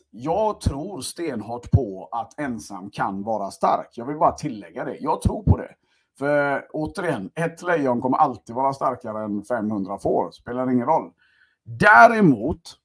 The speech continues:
om det är så att din nästa nivå kräver, eh, mer kunskap, det kräver, eh, kontakter, det kräver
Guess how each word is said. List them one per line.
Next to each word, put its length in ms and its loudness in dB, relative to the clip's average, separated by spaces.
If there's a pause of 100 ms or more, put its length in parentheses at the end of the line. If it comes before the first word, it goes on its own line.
(640)
om 360 4
det 180 4
är 40 0
så 540 -2
att 400 -4
din 440 -4
nästa 400 -2
nivå 640 -4 (360)
kräver, 600 -6
eh, 720 -14
mer 260 -4
kunskap, 760 0 (440)
det 80 -2
kräver, 760 0 (440)
eh, 40 -12
kontakter, 840 2
det 100 -6
kräver 580 2